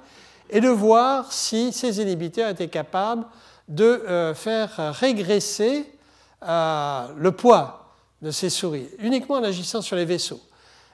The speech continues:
Euh, plusieurs inhibiteurs ont été étudiés parce que tous ces inhibiteurs ne sont pas strictement spécifiques. Et si je vous montre un tout petit peu en quelques diapositives les résultats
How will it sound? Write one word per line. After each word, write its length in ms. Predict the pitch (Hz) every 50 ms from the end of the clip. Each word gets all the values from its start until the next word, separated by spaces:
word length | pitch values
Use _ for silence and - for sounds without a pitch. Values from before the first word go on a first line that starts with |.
| - -
Euh, 160 | 120 120 120
plusieurs 520 | - - 240 233 190 214 233 202 165 -
inhibiteurs 460 | 214 185 190 175 185 180 180 190 165
ont 40 | 151
été 200 | 127 131 123 -
étudiés 320 | 127 120 - 185 214 247 233
parce 300 | - 170 147 - - -
que 80 | 175
tous 220 | 135 - - 247 196
ces 260 | - 196 175 151 156
inhibiteurs 440 | 160 143 143 160 156 151 - 233 208
ne 100 | 185 160
sont 200 | - - 160 151
pas 240 | - 208 226 220 - - - - - _ -
strictement 840 | - - - - - 214 190 - - - 185 185 202 214 220 208 - - -
spécifiques. 800 | - - - 214 180 - - 175 - - - - - - - - _ _ _ _ _ - - - _ -
Et 60 | 131
si 240 | - - 262 254 233
je 40 |
vous 120 | 208 233 247
montre 340 | 233 233 226 208 - - 170
un 80 | 156
tout 220 | 131 - - 233 -
petit 180 | - - 202
peu 240 | - - 214 214 196
en 100 | 160 143
quelques 280 | - 196 185 160 - 180
diapositives 800 | 165 156 175 165 165 175 160 147 170 156 - - 180 170 151 143
les 120 | 151 147
résultats 600 | 135 151 139 139 131 - - 160 151 135 -